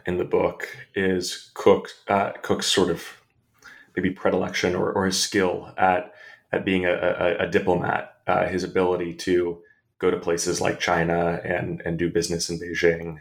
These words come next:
Uh, can you talk about Cook's role? I, I, I don't know if this is your coinage,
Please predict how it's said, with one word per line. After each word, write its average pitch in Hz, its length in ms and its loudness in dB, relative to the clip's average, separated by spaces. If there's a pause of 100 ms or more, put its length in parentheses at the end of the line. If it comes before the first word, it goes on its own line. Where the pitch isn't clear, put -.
(140)
Uh, 90 180 -2 (500)
can 117 100 -2
you 131 100 0
talk 90 300 2
about 90 580 -2
Cook's - 680 -4 (220)
role? 90 580 -2 (420)
I, 90 200 4 (160)
I, 104 160 2
I 107 40 0
don't 107 100 2
know 104 80 2
if 101 60 -2
this 92 160 -4
is 87 140 -2
your 87 180 2
coinage, 82 600 -2